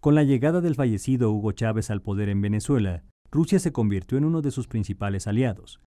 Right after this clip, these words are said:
Los gobiernos de los dos países firmaron contratos millonarios para la producción conjunta de petróleo. Además, Rusia otorgó millonarios créditos al gobierno bolivariano para sustentar la cooperación técnico-militar. Un informe de Gotham House,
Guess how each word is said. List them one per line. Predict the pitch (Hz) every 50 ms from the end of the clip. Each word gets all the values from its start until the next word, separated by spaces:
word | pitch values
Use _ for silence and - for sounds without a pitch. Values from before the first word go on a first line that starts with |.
| _ -
Los | - 107 104
gobiernos | 104 101 95 110 117 117 120 131 127 113
de | 113
los | 101 98 92
dos | 104 110 107 -
países | - 107 113 120 120 - 165 151
firmaron | - - 107 107 113 120 123 113
contratos | - 101 95 90 104 110 101 117 107 101
millonarios | 107 101 98 95 92 98 107 104 104 127 139 139
para | - 139 120 113
la | 110 104
producción | 107 107 95 98 92 - - 120 120 113
conjunta | 123 120 107 - 123 117 110 113 113
de | 110 107
petróleo. | - 117 98 - 147 143 117 95 90 85 85 - _ _ _ _ _ _
Además, | - 110 104 101 95 95 101 123 147 151 -
Rusia | 139 147 143 - 156
otorgó | 131 - 107 95 90 110 120
millonarios | 123 113 104 92 92 104 110 107 101 92
créditos | - - - 110 107 110 98 - 101 -
al | 98 95
gobierno | 92 90 92 101 101 98 101 95
bolivariano | 95 95 95 98 101 117 123 117 107 104 117 127
para | 123 127 107 101 92
sustentar | - 127 117 - - 101 92 92 113 110 110
la | 107
cooperación | 95 - - - 95 92 87 - - 123 127 123 101
técnico-militar. | - 110 104 92 101 101 95 - 101 98 101 101 101 98 - 113 95 - - _ _ _ _ _ _ _ _ _ _ _ _ _ _ _ _ _ _ _ _ _ _ _
Un | 147 160
informe | 180 170 - - 135 135 143 143 127
de | 110 101
Gotham | 95 113 107 - 110 104
House, | - 127 135 120 98 90 92 90 -